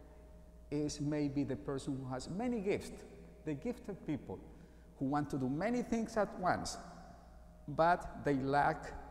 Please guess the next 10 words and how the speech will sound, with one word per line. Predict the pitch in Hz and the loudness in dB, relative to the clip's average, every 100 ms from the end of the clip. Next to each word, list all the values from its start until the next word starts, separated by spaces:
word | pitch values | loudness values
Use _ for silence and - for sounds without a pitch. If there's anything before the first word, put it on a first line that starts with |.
| - - - - - - - - - 110 | -14 -16 -16 -16 -16 -16 -16 -16 -10 4
discipline, | 170 160 127 110 101 | 4 4 0 -2 -2
I | 101 | -2
think. | 95 95 78 - - - - - - | -4 -8 -10 -12 -16 -16 -18 -18 -10
So | - 139 131 - - | -4 -2 -2 -6 -2
little | 151 170 | 0 2
by | 160 | 0
little, | 147 143 139 139 | 0 0 -2 -4
again, | 120 117 120 - - - - | -4 -2 -4 -6 -14 -14 -6
they | 123 | -4
extinguish. | - 117 - 143 117 | -4 -8 -6 -6 -4